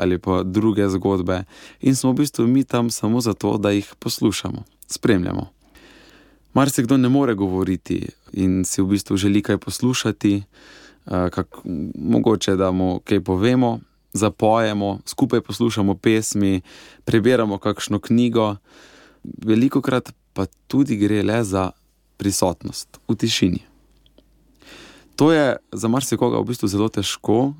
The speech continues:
in to je ena izmed, eh, zadev, ki se jo tudi mi v društvu na vseh teh naših usposabljanjih učimo, kako biti prisoten v tišini. Da tišina ni nujno neprijetna, ampak je lahko nekaj zelo, zelo lepega in doživetega.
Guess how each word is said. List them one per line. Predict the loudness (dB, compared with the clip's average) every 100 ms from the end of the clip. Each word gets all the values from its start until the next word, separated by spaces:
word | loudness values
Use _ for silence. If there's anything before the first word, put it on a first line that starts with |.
| -8
in | -2 0 0
to | 0
je | 2
ena | 2 2
izmed, | 0 0 -2
eh, | _ -12 -6 -4 -2
zadev, | -2 2 2 2
ki | -2
se | -4 -2
jo | -2
tudi | -2 -2 2
mi | 2
v | 2 0
društvu | 0 0 -2 0 0
na | 0
vseh | 0 -2 -2
teh | -4
naših | -2 -4 -6 -8
usposabljanjih | -10 -8 -4 0 0 0 -2 -4
učimo, | -8 -4 2 4 2 0 -8 -20 -20 -20 -8
kako | 0 2
biti | 4 2 0
prisoten | -4 -4 -2 -2 -2 -2
v | -4
tišini. | -2 0 0 -2 -4 _ _ _
Da | -4
tišina | -2 0 2 2 2
ni | 2 2 2
nujno | 2 2 2 2 0
neprijetna, | -2 -4 -2 -2 -2 -6 -8 -10 _ -10
ampak | -2 0 0
je | 0
lahko | -2 0 0
nekaj | 0 0
zelo, | -2 0 0 2 0 -2
zelo | -2 -4 -2 -4 -4
lepega | -2 0 0 0 0 0 -2 _ -20 -20 -20 -20 _ _ 0
in | 2
doživetega. | 2 2 0 0 -6 -14